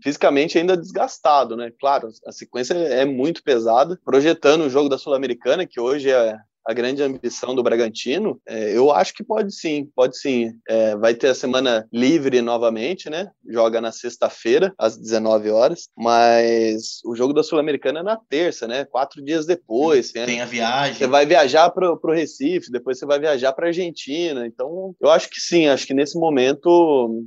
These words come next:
Speaker 1: pode ser interessante pro Bragantino poupar, já pensando na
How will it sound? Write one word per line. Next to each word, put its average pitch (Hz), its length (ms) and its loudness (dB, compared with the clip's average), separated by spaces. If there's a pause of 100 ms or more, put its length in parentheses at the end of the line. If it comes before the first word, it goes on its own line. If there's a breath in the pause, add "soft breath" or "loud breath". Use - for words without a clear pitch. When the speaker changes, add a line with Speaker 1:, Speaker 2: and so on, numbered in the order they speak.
Speaker 1:
pode 127 240 2
ser 156 140 -4
interessante 156 680 -4
pro 131 280 -2
Bragantino 123 800 -6
poupar, 143 560 4
já 143 140 2
pensando 135 480 -2
na 123 300 -2